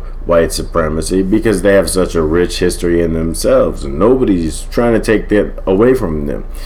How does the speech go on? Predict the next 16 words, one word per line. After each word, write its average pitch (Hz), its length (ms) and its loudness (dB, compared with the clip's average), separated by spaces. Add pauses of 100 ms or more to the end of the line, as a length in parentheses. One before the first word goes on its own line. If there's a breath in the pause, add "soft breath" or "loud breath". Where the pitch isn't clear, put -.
(200 loud breath)
In 87 120 -4
fact, 110 260 0
the 104 160 4
only 135 680 4 (180)
group 127 280 4
of 98 220 -2
people 90 540 2 (240 loud breath)
that 80 320 0 (200)
anybody 127 560 2
is 80 220 -4
trying 101 460 2
to - 100 -6
deny 101 560 2
any 110 320 4
history 85 760 0
of 71 460 -2